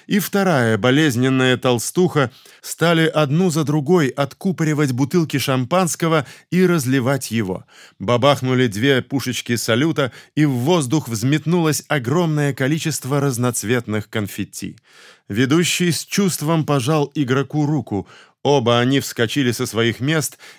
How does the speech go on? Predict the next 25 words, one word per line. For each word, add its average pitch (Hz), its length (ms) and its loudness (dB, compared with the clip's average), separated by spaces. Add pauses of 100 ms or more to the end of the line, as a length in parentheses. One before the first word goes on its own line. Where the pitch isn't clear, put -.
и 156 100 0
Бурагин, 139 600 0
преисполненный 139 840 -2
восторга, 135 720 -2 (420)
приобнял 170 560 2
Малькова 160 560 2
и 151 100 2
свысока 156 640 -2
похлопал 143 680 -2
его 117 300 -2
по 117 160 -4
плечу. - 480 -8 (400)
Получилось 117 560 0
даже 113 280 2
немного 117 480 0
высокомерно, 113 840 -4 (240)
но 139 260 0
рекламщик, 160 840 -2
как - 280 -2
победитель, 120 680 -2 (220)
сегодня 156 580 2
имел 123 600 0
на 107 220 -2
это 101 240 -6
право. 90 500 -6